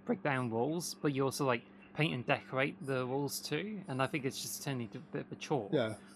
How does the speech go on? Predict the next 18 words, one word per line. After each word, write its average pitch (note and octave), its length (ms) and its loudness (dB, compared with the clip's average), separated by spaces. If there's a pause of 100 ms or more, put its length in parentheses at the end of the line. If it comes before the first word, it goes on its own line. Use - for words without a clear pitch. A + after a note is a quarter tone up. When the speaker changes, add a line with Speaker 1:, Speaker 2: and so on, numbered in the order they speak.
Speaker 1:
Also, F#3+ 260 6
it's E3+ 160 2
not, F#3 160 2
say, D#3 160 6
optimized A#2+ 760 0
for C3+ 120 0
the A#2+ 160 -2 (180)
Xbox - 360 2
Series B2 440 -2 (100)
X, - 580 -2 (540)
but D#3+ 140 4
when D#3+ 100 4
you D#3 80 2
play D#3 220 8
a D3 40 8
Power D3 260 6
Wash C3+ 140 4
Simulator, D3 680 -2